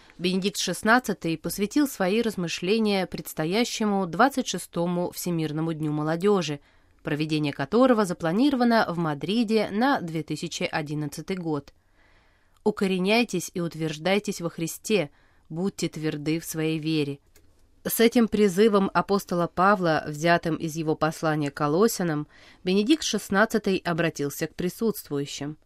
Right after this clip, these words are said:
Этот призыв идёт наперекор современной господствующей культуре, которую Святейший Отец характеризует как нерешительную по отношению к фундаментальным ценностям, к основным принципам, по которым следует ориентировать и настраивать собственную жизнь.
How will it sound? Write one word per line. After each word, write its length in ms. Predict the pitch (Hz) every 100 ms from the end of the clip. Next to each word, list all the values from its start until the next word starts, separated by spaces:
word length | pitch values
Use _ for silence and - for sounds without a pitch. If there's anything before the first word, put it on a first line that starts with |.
| _ _ _ _ _
Этот 260 | 170 160 -
призыв 540 | 160 156 165 247 240 - - - -
идёт 340 | 202 277 302
наперекор 640 | 226 226 220 196 175 190 -
современной 640 | - 175 160 156 170 170
господствующей 840 | 151 160 - 180 175 - 156 - 151
культуре, 600 | 143 135 202 220 202 185 - _
которую 460 | - 202 285 262 233
Святейший 500 | 202 202 240 - 180
Отец 300 | - 214 -
характеризует 800 | 214 - - 170 165 180 196 -
как 340 | 170 170 -
нерешительную 880 | 190 170 156 - 214 202 208 185 170
по 120 | 160
отношению 640 | 156 160 160 185 190 185 165
к 80 |
фундаментальным 760 | - 196 185 180 170 190 190 185
ценностям, 680 | - 214 190 147 - 139 135 _ _
к 60 | -
основным 440 | 160 160 147 151
принципам, 600 | 143 175 214 202 175 147 151 _ _ -
по 80 | 185
которым 440 | 202 208 277 247
следует 500 | - 175 170 165 170 -
ориентировать 760 | 165 151 147 - 170 175 170
и 220 | - 185 -
настраивать 760 | 175 151 - 147 151 151 156
собственную 600 | - 147 - 151 156 160
жизнь. 420 | 160 165 147 143